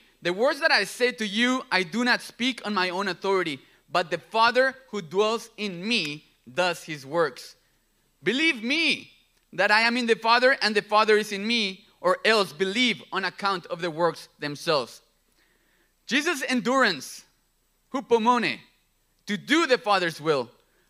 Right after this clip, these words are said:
was supplemented with a steadfast devotion to being like his Father in every way, doing every single thing that the Father would do. Jesus continued to increase in his devotion to be like his Father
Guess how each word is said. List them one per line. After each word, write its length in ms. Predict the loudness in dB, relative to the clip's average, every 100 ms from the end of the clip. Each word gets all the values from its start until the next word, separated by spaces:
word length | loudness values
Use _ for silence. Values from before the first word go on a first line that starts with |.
| -2
was 180 | -2 2
supplemented 680 | 0 0 0 0 0 -6
with 200 | -6 -4
a 100 | -4
steadfast 840 | -4 -4 0 0 0 2 2 0 -12 _ -2
devotion 880 | 2 4 6 6 2 0 0 0 -8 -18 _ _ _
to 80 | -8
being 540 | -2 0 0 -2 -6 -14 -12
like 560 | 0 2 2 0 -6 -8
his 240 | -4 -4 0
Father 420 | 2 4 0 -4 -8 -4
in 160 | -4 0
every 260 | 2 2 2
way, 380 | 2 2 0 -6 -18 _
doing 320 | -4 0 0 -2 -4 2
every 440 | 2 2 0 0 -10 _
single 640 | -2 -2 0 -2 -2 -6 _ -2
thing 240 | 0 2
that 160 | 0 -2
the 60 | -2
Father 340 | 0 2 4
would 220 | 2 0
do. 200 | 0 -2 -6 _ _ _ _ _ _ _ _ -6
Jesus 320 | -2 -2 -2
continued 600 | -6 -6 -8 -6 -8 -6
to 100 | -6
increase 640 | -8 -8 -4 -2 -4 -8 -12
in 140 | -8 -8
his 140 | -4
devotion 420 | -2 0 0 -2
to 100 | -10
be 160 | -10 -4
like 200 | -2 -2
his 120 | -6
Father 400 | -2 0 0 -2